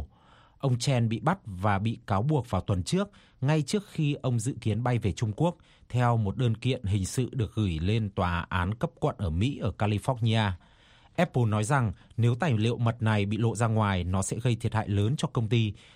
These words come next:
theo đơn kiện được C N N trích dẫn. Đây là lần thứ hai trong sáu tháng qua, một công dân Trung Quốc bị cáo buộc tội đánh cắp bí mật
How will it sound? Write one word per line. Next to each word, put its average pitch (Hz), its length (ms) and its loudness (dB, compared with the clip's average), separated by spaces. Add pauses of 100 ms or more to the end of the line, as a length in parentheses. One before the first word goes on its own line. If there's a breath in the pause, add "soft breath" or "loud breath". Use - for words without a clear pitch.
(120)
theo 117 280 2
đơn 110 180 0
kiện - 280 -6
được 110 160 -2 (160)
C - 40 -4 (120)
N 117 240 2
N 104 40 -4
trích - 200 -6
dẫn. 147 300 -2 (840 soft breath)
Đây 135 180 4
là 117 100 2
lần 104 240 2
thứ 101 140 -2
hai 151 300 2
trong 131 240 -4
sáu 117 220 -2
tháng 127 220 -2
qua, 156 300 0 (320 loud breath)
một 165 240 0
công 175 180 0
dân 160 220 0
Trung 151 220 -2
Quốc 196 240 -2
bị 139 240 -4
cáo 107 180 0
buộc 147 300 0
tội 120 160 -2
đánh 104 160 -2
cắp 190 260 -2
bí 123 160 0
mật 143 200 0